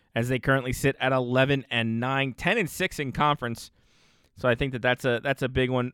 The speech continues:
Interesting fact, though, they are better away than they are at home, seven and three on the road, three and five at home. They'll look to, um, take that road success out to Manhattansville Friday and Saturday,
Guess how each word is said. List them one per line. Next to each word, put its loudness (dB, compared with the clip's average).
Interesting -4
fact, -2
though, 0
they 0
are 2
better 0
away 0
than -4
they -4
are -2
at -8
home, -2
seven -4
and -6
three -6
on -4
the -4
road, 0
three -4
and -10
five -4
at -4
home. -2
They'll -2
look -4
to, -2
um, -4
take 2
that 4
road 4
success 0
out 6
to -2
Manhattansville 2
Friday 2
and -4
Saturday, 2